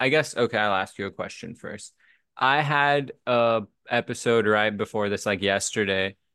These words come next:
which was about three hours with someone who was a, a medium channeler. And I have a lot, like, decades of dealing with these people. And,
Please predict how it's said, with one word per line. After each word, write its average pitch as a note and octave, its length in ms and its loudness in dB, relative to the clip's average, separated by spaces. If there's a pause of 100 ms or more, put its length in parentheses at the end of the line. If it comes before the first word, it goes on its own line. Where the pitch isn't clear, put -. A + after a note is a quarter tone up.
(260)
which A#2+ 220 0
was A#2+ 140 -2
about A#2+ 280 0
three B2+ 280 -2
hours G#2+ 480 0
with A2+ 160 -4
someone A#2+ 400 -2
who A#2+ 220 -4
was A#2 360 0
a, G#2+ 320 -2
a A2+ 80 -4
medium G#2+ 640 -2
channeler. G2+ 720 -4 (380)
And A#2 520 0
I A#2+ 240 0
have B2 180 -4
a A#2+ 80 0
lot, A#2 260 -2
like, A2+ 380 -2
decades A2+ 560 0
of G2 160 -2
dealing G#2 380 -4
with F#2+ 160 -8
these F#2+ 200 -10
people. F#2+ 640 -8 (320)
And, G#2 480 -2